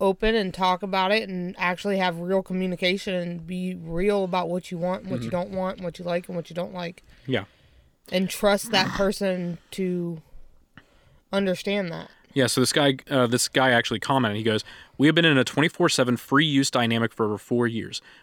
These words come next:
Speaker 2: One piece of advice, buy her a bracelet or a necklace or some other visible cue.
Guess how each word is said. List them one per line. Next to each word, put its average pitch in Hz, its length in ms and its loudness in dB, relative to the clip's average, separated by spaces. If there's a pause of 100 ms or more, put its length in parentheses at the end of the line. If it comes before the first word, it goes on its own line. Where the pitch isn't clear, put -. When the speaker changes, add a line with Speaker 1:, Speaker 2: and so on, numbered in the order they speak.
(120)
Speaker 2:
One 139 180 2
piece 170 220 0
of 156 80 -2
advice, 117 400 0 (160)
buy 120 160 4
her 180 160 6
a 147 40 4
bracelet 120 640 0 (320)
or 123 140 4
a 117 40 2
necklace 117 640 0 (380)
or 117 80 -2
some 180 300 4
other 139 240 4
visible 143 400 2
cue. 107 560 -2